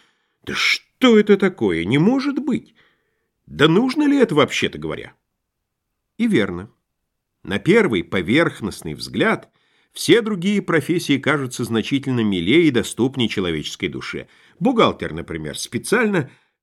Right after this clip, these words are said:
как-то там складывает цифры между собой на пользу страждущего человечества, чтобы оно, так сказать,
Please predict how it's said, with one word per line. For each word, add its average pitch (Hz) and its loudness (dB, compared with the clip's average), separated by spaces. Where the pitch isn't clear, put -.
как-то 131 -4
там 98 -4
складывает 131 -2
цифры 185 -2
между 170 0
собой 165 2
на 165 2
пользу 151 0
страждущего 143 0
человечества, 139 2
чтобы 135 0
оно, 131 2
так 127 -4
сказать, 127 0